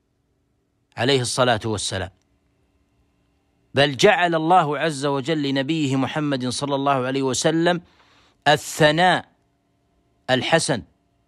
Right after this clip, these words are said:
العالي الذي لم يصل إليه، لم يصل إليه أحد من الخلق، لا نبي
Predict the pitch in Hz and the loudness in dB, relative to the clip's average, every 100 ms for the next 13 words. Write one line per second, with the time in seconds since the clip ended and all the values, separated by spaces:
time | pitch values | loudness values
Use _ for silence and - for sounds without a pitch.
0 | _ _ _ _ _ _ _ _ _ _ | _ _ _ _ _ _ _ _ _ _
1 | _ _ - 127 117 127 175 165 139 113 | _ _ -2 0 2 2 2 0 -4 -10
2 | - 110 127 131 139 139 _ _ _ _ | -8 -4 -2 -2 -4 -4 _ _ _ _
3 | _ - 131 196 180 175 - 160 143 139 | _ -6 0 0 2 -2 -2 -6 -6 -4
4 | 151 160 135 165 185 - _ _ _ _ | -2 -2 -2 -4 -6 -18 _ _ _ _
5 | _ _ _ _ _ _ _ _ _ - | _ _ _ _ _ _ _ _ _ -2
6 | 151 170 156 151 139 143 151 135 - 151 | 0 0 -2 -2 -4 -2 -2 -2 -2 -4
7 | - 117 107 117 113 - 107 85 - _ | -4 -6 -4 -4 -4 -4 -6 -8 -20 _
8 | _ _ _ _ _ - 113 139 151 156 | _ _ _ _ _ -4 2 4 4 2
9 | 151 208 202 | 2 2 -2